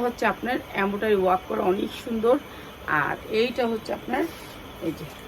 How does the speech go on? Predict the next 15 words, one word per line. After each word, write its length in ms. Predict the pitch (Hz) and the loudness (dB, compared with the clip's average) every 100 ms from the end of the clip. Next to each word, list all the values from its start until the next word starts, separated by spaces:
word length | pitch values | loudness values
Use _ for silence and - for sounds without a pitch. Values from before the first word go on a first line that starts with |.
| - - - - - 214 | -16 -16 -16 -16 -10 2
ওড়নাটা 420 | 233 233 226 262 254 | 4 6 6 4 4
কাটওয়ার্ক 360 | 233 208 180 - | 2 4 2 2
করা 160 | 170 143 151 | 2 2 0
আছে। 200 | - 190 - - - - - | -4 -10 -10 -14 -14 -14 2
প্রাইস 240 | 226 240 226 | 6 6 4
মাত্র 180 | 226 - 226 | -2 2 2
আটশো 260 | 214 - 226 - | 2 -2 -8 -2
পঞ্চাশ। 380 | 190 165 - 160 - - - - - - 202 | 0 0 -6 -8 -10 -12 -12 -14 -16 -12 2
যার 160 | 214 208 | 4 6
লাগে 180 | 214 208 208 | 6 4 0
খালি 160 | 226 190 | -2 2
নিয়ে 120 | 185 170 | 4 2
নেবেন, 220 | 160 - 190 196 | 0 -6 0 0
আটশো 320 | 196 - 262 226 | 0 -4 -4 0
পঞ্চাশ। 460 | 208 190 - 135 | 0 0 -2 -6